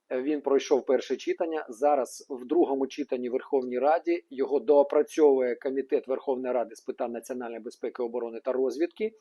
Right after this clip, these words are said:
і він стосується дійсно осіб, які не досягли двадцятип'ятирічного віку,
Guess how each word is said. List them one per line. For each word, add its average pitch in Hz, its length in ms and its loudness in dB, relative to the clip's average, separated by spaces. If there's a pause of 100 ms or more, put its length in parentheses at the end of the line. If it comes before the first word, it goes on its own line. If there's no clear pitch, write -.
(280)
і 127 80 -6
він 160 140 -2
стосується 185 760 0 (500)
дійсно 143 640 -2
осіб, 202 460 -4 (100)
які 135 360 -2
не 151 120 4
досягли 143 440 4
двадцятип'ятирічного 135 1300 -2
віку, 156 720 0